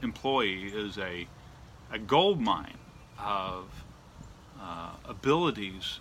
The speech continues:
and experiences. And like a gold mine, they've gotta be, they gotta be mined. They gotta be, uh, it's gotta, it's a lot of work, uh, because a lot of people won't share these, and it takes time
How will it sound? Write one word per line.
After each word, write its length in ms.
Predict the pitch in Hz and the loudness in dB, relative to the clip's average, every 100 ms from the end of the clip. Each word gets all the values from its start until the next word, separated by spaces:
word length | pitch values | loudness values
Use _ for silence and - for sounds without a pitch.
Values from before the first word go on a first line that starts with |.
| - | -4
and 100 | 123 | -2
experiences. 1080 | 110 - - 120 139 127 98 - - 50 - - - - - - - | 0 -2 -2 2 2 2 -4 -8 -10 -10 -14 -14 -18 -18 -18 -18 -14
And 520 | 113 104 98 101 98 101 - - 147 - | -10 -8 -6 -6 -8 -10 -16 -14 -14 -8
like 240 | 113 113 120 | -4 -4 -6
a 40 | |
gold 300 | 107 139 139 | 4 4 6
mine, 320 | 113 107 110 | 4 4 4
they've 180 | 113 113 | 0 0
gotta 200 | 135 143 | 0 0
be, 540 | 127 131 127 117 113 - - - - - - | 0 0 0 0 -4 -10 -20 -20 -20 -18 -2
they 100 | 113 | 2
gotta 120 | 131 | 4
be 120 | 127 | 6
mined. 500 | 123 147 123 85 80 | 8 8 6 2 -2
They 100 | 104 | -2
gotta 260 | 117 120 117 | 2 2 2
be, 580 | 117 120 113 110 104 104 | 0 0 0 0 -2 -2
uh, 220 | 98 95 - - - - - - 104 | -2 -4 -8 -16 -18 -18 -16 -12 -10
it's 160 | 101 | -10
gotta, 320 | - 120 110 - | -6 -4 -4 -6
it's 120 | - | -8
a 40 | 113 | 4
lot 160 | 131 | 6
of 80 | 123 | 6
work, 340 | 113 151 131 - - - - - - - - 107 | 4 4 2 -4 -14 -16 -14 -16 -16 -16 -12 -6
uh, 200 | 95 90 | -4 -4
because 260 | 110 104 | -4 -2
a 40 | 113 | 2
lot 120 | 120 | 0
of 60 | |
people 280 | 120 139 123 | 0 -4 -4
won't 320 | 113 127 127 - - | 0 0 0 -4 -8
share 420 | - 143 147 165 | 0 4 4 4
these, 400 | 104 87 - - - - - - | -2 -6 -8 -12 -14 -20 -20 -12
and 120 | 113 104 | -8 -8
it 80 | |
takes 280 | - 113 - | -4 -6 -6
time 640 | - 131 139 117 87 87 | 0 4 4 2 -2 -6